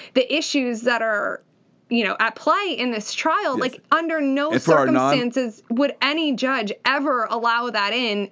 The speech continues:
Speaker 1: at all.
Speaker 2: And for our non-lawyer listeners, four oh one, I believe, and you're gonna correct me if I'm wrong here, is relevance. And so you're saying, "Look, this isn't even relevant evidence. It doesn't even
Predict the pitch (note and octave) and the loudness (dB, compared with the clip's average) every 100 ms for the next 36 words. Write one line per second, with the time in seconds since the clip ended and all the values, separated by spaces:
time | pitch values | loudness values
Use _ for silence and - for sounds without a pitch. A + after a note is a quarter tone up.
0 | G#3+ A3 G#3+ A#3 A3 E3 E3+ G3 G#3+ - | 0 0 0 0 -2 -4 -4 -4 -6 -6
1 | A#2+ B2 C#3+ A#2+ A#2 B2 B2+ B2+ G#2+ A#2 | -4 0 2 4 2 2 0 0 -2 0
2 | A#2 G#2 G2+ F3+ A3 - C#3+ A#2+ - D#3 | 0 0 -2 -2 -2 -4 -4 -6 -6 0
3 | D3+ C3+ A#2 C3 C3+ G2 A2+ F#2 F#2 B2+ | 2 2 2 0 -2 -4 -4 -4 -2 0
4 | G#3+ A#2+ C3+ G2+ G2 F#2 E2+ - F#2+ E2 | 0 0 0 -2 -4 -6 -6 -6 -8 -6
5 | F2+ E2 E2 A#2 D#3 C3 G#2+ A2 A2 F2+ | -8 -6 -4 -2 0 -2 -4 -2 -4 -4
6 | E2 B2+ F3+ A#2+ F#2+ A#2+ - G2 G#2 A2+ | -2 0 2 0 -4 -6 -6 -6 -4 -2
7 | C3+ - C3 B2+ A#2 D#3 E3+ C#3 C3 A2 | -4 -2 -2 0 -2 -4 -6 -6 -6 -4
8 | A#2 F2 D#2 F#2 D3 D3 A#2+ A2 A2+ F2+ | -4 -6 -6 0 2 2 0 0 -2 -6
9 | - - - - E3+ E3 D#3 C#3+ G#2+ F#2 | -12 -18 -16 -2 0 0 0 -2 -2 -6
10 | F#2 | -10